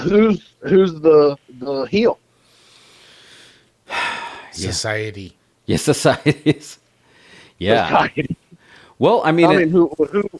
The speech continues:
Speaker 1: who's the, who, who are they being assembled to take out?
Speaker 2: Right, and that's what made me feel like it's gonna be a Suicide Squad, 'cause the heel was like,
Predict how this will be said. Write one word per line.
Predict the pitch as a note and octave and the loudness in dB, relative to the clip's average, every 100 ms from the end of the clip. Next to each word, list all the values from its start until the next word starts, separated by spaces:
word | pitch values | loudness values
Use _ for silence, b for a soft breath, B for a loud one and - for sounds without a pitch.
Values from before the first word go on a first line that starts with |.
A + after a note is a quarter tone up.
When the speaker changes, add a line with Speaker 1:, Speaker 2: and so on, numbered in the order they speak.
| - | -2
Speaker 1:
who's | E3+ G#3 E3 | 2 2 0
the, | D#3+ E3 D3 | 2 2 2
who, | F3 E3+ - D3 | -2 -2 -6 -2
who | F#3 | 2
are | F3 | 2
they | E3 D#3+ D3 C#3+ _ _ _ _ _ - | 2 2 0 -4 _ _ _ _ _ -2
being | F#3+ G3+ | 0 2
assembled | F3 - G3+ F#3+ E3 D3+ | 2 2 2 2 2 0
to | D3+ | -4
take | - D#3+ - | -2 0 0
out? | E3+ D#3+ - _ _ _ b b b b b - | -2 -2 -8 _ _ _ b b b b b 0
Speaker 2:
Right, | A#2+ A2+ | 0 0
and | F#2+ | -2
that's | A#2+ C#3 | -4 -2
what | E3+ | 0
made | C#3+ C#3 | 2 2
me | B2 G#2 | 0 -2
feel | F#2+ B2 A2+ | -2 2 4
like | G#2+ - | 2 0
it's | F#2+ | -8
gonna | - G2 | -4 -4
be | F2+ F2+ | -2 -4
a | |
Suicide | E2 - G#2 F#2 - D2+ D2+ | -4 -6 -6 -6 -6 -6 -6
Squad, | - D#2 D2+ D2+ | -10 -8 -6 -4
'cause | C3 | -2
the | B2 | -2
heel | A#2+ F#3 A#3 E3+ | -2 0 2 2
was | A#2+ A#2+ G2 | 4 0 0
like, | G#2 | -2